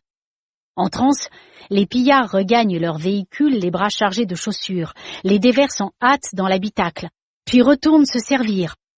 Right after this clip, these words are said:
sous les regards outrés et apeurés des autres automobilistes. Ces voleurs ne sont pas réels, pas plus que les baskets qu'ils convoitent.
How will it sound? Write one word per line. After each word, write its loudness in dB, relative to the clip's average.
sous -2
les 4
regards 0
outrés 0
et 2
apeurés -2
des -6
autres -4
automobilistes. -6
Ces -2
voleurs 2
ne -4
sont -8
pas -4
réels, -4
pas 4
plus -4
que -6
les -2
baskets -2
qu'ils -14
convoitent. -8